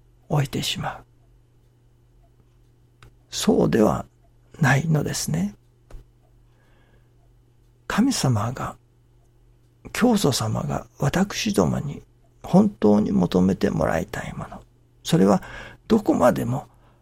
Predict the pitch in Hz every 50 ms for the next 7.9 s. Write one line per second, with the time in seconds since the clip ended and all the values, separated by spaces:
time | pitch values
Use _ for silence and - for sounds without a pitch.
0 | _ _ _ - 165 190 240 254 269 247 220 - - - - - 185 180 - -
1 | 180 190 - - - - - - - - - - - - - - - - - 165
2 | 160 165 180 190 190 190 202 196 202 202 190 190 196 202 202 208 208 190 202 196
3 | - - - - - - - - - - - 196 202 190 190 185 - - - 190
4 | - - - - - - - - 247 - 208 202 - - - 214 - - - -
5 | 262 277 226 - - 170 151 151 156 156 - - - - - - - - - 175
6 | - - 339 339 - - - 190 196 190 - - - - - - 294 294 226 -
7 | - 113 120 127 127 127 123 131 - - - - - - 165 202 233 -